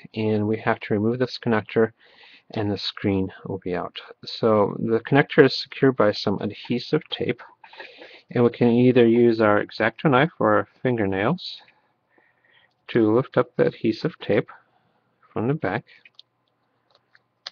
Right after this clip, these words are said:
like so. And usually the cable that the connector is attached to is attached to the back of the screen with some adhesive.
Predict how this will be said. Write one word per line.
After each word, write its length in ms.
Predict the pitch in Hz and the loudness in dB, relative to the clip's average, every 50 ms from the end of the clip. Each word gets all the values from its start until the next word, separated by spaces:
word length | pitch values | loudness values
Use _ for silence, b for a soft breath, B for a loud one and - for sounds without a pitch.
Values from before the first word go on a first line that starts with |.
| _ _ _ _ _ - - - | _ _ _ _ _ -20 -12 -8
like 260 | 117 117 127 - - | -4 -4 -4 -4 -6
so. 360 | - - - 95 104 - - - _ _ _ _ B B B B B B B B B B B - - | -8 -2 0 2 2 2 0 -4 _ _ _ _ B B B B B B B B B B B -12 -4
And 180 | - 127 131 139 | 2 4 6 8
usually 540 | 151 160 160 156 156 151 147 143 139 131 | 8 6 6 8 8 8 10 10 8 6
the 280 | 123 120 120 113 107 104 - _ _ _ _ - _ _ - | 4 2 2 2 2 2 -2 _ _ _ _ -20 _ _ -8
cable 520 | - - 151 151 160 156 151 139 135 131 | 2 6 6 6 8 6 6 6 6 4
that 300 | 123 123 110 110 110 - | 4 2 0 0 -2 -4
the 100 | - - | -6 -8
connector 420 | - - 123 120 117 - - - 110 | -4 -2 -2 -2 -2 -2 -2 -2 -2
is 120 | 107 - | 0 -2
attached 480 | 101 - - - 123 123 - - - - | -6 -4 0 0 0 0 -2 -6 -6 -2
to 280 | 127 110 107 110 110 110 - | -2 0 0 0 -4 -6 -8
is 160 | 120 104 110 | -6 -6 -6
attached 460 | 110 - - - 127 113 110 - - | -6 -8 -4 -2 0 0 0 -4 -6
to 60 | - | -6
the 60 | 107 101 | -2 -2
back 220 | 110 107 104 - | -2 -4 -2 -2
of 60 | 104 | -4
the 80 | 101 98 | -4 -4
screen 340 | - - - 117 113 113 107 | -8 -6 -2 -2 0 0 0
with 120 | 101 95 | -2 -4
some 220 | - - 104 101 | -4 -6 -4 -4
adhesive. 680 | 101 - - 104 - - 113 107 101 - - 104 104 101 | -4 -6 -8 -8 -8 -6 -6 -2 -2 -2 -2 -2 -4 -6